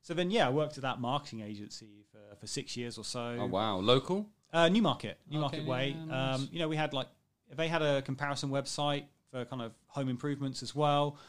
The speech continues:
Speaker 1: So it's kind of like marketing agency come comparison website.
Speaker 2: Entrepreneurial marketing agency.
Speaker 1: Oh, really entrepreneurial.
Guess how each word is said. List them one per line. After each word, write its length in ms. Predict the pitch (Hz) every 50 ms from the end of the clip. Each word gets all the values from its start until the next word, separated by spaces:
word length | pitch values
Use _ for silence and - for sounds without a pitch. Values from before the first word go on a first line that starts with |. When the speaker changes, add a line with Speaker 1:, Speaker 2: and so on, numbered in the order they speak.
| - - _
Speaker 1:
So 80 | - -
it's 80 | 127 -
kind 120 | - 135
of 60 | 123
like 120 | 117 117 135
marketing 400 | 131 131 131 131 - - 127 131
agency 600 | 131 127 120 131 135 123 - 123 123 120 120 117
come 540 | 110 - 131 123 120 113 117 117 113 117 - _ _ _ _ _ _
comparison 500 | - 120 - 139 143 147 143 - 120 120
website. 140 | 143 147 143
Speaker 2:
Entrepreneurial 500 | 139 127 131 131 127 127 127 123 123 123 123
marketing 380 | 123 123 123 113 - - 110
agency. 420 | 104 98 98 98 95 92 - 101 92
Speaker 1:
Oh, 360 | 147 170 185 196 185 160 143
really 480 | 127 120 120 147 156 151 147 143 139 135
entrepreneurial. 960 | - 139 135 127 - - 135 127 131 127 123 123 120 117 117 117 113 113